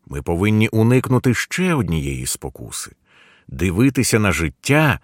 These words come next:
як на вправу в задоволенні потреб. Зрозуміло, що ми, люди, потребуємо багато чого.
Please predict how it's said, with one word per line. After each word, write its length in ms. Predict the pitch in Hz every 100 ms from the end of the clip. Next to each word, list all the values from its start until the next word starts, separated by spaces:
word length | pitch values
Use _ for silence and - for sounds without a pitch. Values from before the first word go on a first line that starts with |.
| _ _
як 260 | - 80 -
на 100 | 98
вправу 720 | 80 - - 107 135 135 135
в 60 | 113
задоволенні 720 | 101 104 92 87 95 90 85
потреб. 560 | - 71 - 65 60 - _ _ _ - - - _ -
Зрозуміло, 720 | 87 120 104 123 214 131 67
що 220 | - 73
ми, 540 | 76 104 147 175 170 -
люди, 640 | 64 64 71 92 123 156 - _
потребуємо 680 | - 71 73 64 90 110 139
багато 480 | 170 196 220 - 76
чого. 480 | - 76 64 58